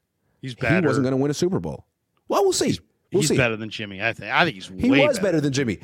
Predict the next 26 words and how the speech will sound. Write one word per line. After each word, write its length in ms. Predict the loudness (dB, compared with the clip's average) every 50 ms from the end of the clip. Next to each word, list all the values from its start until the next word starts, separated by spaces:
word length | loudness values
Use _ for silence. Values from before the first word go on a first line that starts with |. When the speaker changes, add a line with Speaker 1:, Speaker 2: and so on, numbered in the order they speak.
| -14 -8
Speaker 2:
He 160 | -2 0 2
was 320 | 2 2 2 2 0 0 0
better 200 | 0 0 0 2
than 140 | 0 0 0
Jimmy 220 | 0 0 0 0
last 320 | 0 0 -2 -2 -4 -6
year. 160 | -10 -10 -12 -14 _ -12 -6
This 140 | -4 -2 -2
is 80 | 0 0
Brock 220 | 0 -2 -2 -2
two 160 | -2 -4 -4 -2
point 240 | -2 -2 0 0
oh 200 | 0 0 -2 -4 _ -4
with 160 | -4 -2 0
a 60 | 0
new 220 | 2 2 2 2 2
elbow. 320 | 2 0 -2 -4 -8 -10 _ _ -4
I'm, 380 | -2 0 0 0 0 -2 -2 -6 _ _ _ -4
I 60 | -2 0
wanna 200 | 0 0 0 0
see 120 | -2 -2
more. 220 | 0 0 -2 -4 -6 _ _ _ _ _ -4
I 60 | -2
wanna 180 | 0 2 0 0
see 160 | 0 0 0 2
more. 360 | 2 2 2 0 -2 -4